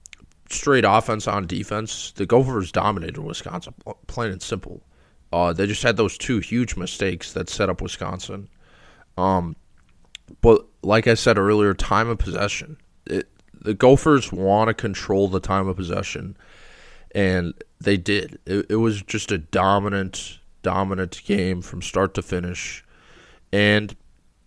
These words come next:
P J Fleck deserves a ton of credit for keeping this team motivated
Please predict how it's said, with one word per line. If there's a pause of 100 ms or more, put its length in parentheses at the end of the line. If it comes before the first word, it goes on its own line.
(300)
P
J
Fleck
deserves
a
ton
of
credit
for (500)
keeping
this
team
motivated